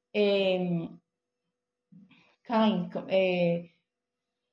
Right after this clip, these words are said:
tenemos que mostrarnos conscientes,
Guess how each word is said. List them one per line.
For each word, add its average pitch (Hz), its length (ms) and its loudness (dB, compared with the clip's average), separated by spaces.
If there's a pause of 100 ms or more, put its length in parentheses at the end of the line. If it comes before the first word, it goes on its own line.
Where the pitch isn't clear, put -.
(760)
tenemos 220 500 6
que 254 120 4
mostrarnos 214 640 2
conscientes, 208 1200 2